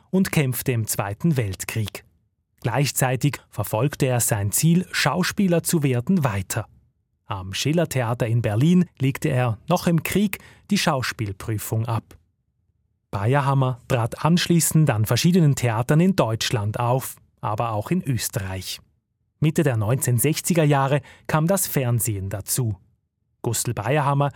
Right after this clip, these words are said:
spielte unter anderem die Hauptrolle in der Fernsehsatire Das Bohrloch oder Bayern ist nicht Texas.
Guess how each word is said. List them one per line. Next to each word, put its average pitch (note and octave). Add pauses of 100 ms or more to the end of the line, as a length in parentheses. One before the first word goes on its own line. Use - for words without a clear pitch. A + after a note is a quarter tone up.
(200)
spielte F3+
unter D3
anderem D#3+
die A#2+
Hauptrolle D3+
in B2
der G2
Fernsehsatire C#3+ (340)
Das F#3
Bohrloch D3 (120)
oder F#3+
Bayern A#2+
ist A2
nicht -
Texas. -